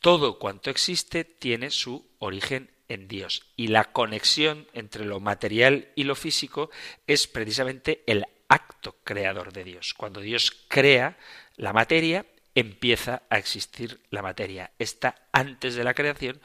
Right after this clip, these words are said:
no existía. Y no puede atribuirse a Dios la caducidad de los dioses de otras religiones. Habla aquí de Poseidón,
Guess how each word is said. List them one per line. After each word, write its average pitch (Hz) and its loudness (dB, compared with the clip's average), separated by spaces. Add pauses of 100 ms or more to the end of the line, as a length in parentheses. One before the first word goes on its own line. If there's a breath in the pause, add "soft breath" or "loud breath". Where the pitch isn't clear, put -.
(340 loud breath)
no 110 -8
existía. - -4 (580 loud breath)
Y 170 2
no 131 -2
puede 139 2 (380)
atribuirse 117 0 (140)
a 107 4
Dios 117 -2
la 107 -2
caducidad 104 -2 (500 loud breath)
de 110 -4
los 95 -2
dioses 113 0
de 107 -6
otras 104 -6
religiones. 165 -2 (400 loud breath)
Habla 98 0
aquí 104 -6
de 101 -8
Poseidón, 123 -4